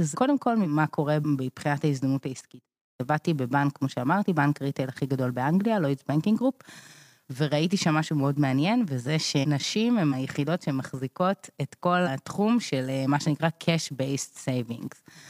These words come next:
אז נשים חוסכות במזומן, כשגברים, ברגע שנהיים להם קצת חסכונות, הם ישר דוחפים אותם להשקעות, ונשאלת השאלה למה, כשאתה מסתכל על אנשים שיש להם אותם יכולות פיננסיות, אבל מה שמבדיל ביניהם זה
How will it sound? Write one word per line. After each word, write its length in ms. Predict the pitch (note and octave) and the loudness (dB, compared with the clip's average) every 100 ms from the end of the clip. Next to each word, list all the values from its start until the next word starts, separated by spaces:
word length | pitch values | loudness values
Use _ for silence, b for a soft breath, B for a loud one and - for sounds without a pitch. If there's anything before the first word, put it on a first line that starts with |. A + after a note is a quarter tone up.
| B B | B B
אז 160 | C#3 C3 | -2 2
נשים 400 | C#3 - G3+ F#3+ | 2 2 2 2
חוסכות 520 | - - D3+ D#3 B2+ | -2 -4 -2 0 2
במזומן, 640 | B2+ B2+ B2 D3+ A3+ B3+ B3 | 2 0 2 2 2 2 0
כשגברים, 760 | - C3+ C#3 C#3 E3 E3+ D#3+ | -4 -4 -2 2 2 4 2
ברגע 280 | C3+ D3 D#3+ | 0 0 -2
שנהיים 360 | - C#3+ D3 D3+ | -2 0 2 2
להם 160 | C3+ | 0
קצת 260 | - D3 - | -4 -8 -10
חסכונות, 520 | D#3 - D#3+ G3+ A#3 | -12 -4 0 2 2
הם 100 | D#3 | 0
ישר 220 | - C#3+ | 2 0
דוחפים 380 | C#3+ - - C#3+ | 0 -4 0 2
אותם 280 | C#3+ C#3 B2+ | 2 0 -4
להשקעות, 640 | B2+ - - E3 F4+ - B B B B B | -6 -8 0 2 2 -2 B B B B B
ונשאלת 680 | C#3+ D#3+ D3+ D3+ D3+ F3 F3+ | -2 0 2 0 0 0 -2
השאלה 360 | - F3 E3 F3+ | -4 -2 0 0
למה, 360 | A3 D4 B3+ | 0 0 -2
כשאתה 240 | - E3 D3+ | -2 -4 -2
מסתכל 320 | D3 D3+ - | -2 -2 -2
על 220 | D#3+ D#3 | 0 2
אנשים 320 | D3 C#3+ F3+ | 0 -2 -4
שיש 220 | D#3+ C#3 D#3 | -4 -2 0
להם 140 | C#3+ | 0
אותם 360 | B2 - D3 D3 | 0 0 2 2
יכולות 560 | D3 - D3 D3+ D3 - | 0 0 2 2 -2 -4
פיננסיות, 720 | D#3 G3 C4+ - A3+ F#3 - | 0 2 2 2 0 0 -2
אבל 140 | C#3 C#3 | -4 0
מה 160 | D3+ | 0
שמבדיל 540 | - D#3 D3+ C3+ C#3+ D3+ | 0 0 0 0 0 2
ביניהם 420 | C#3+ C#3 B2+ C3+ | 2 2 2 2
זה 220 | B2+ B2+ | 2 0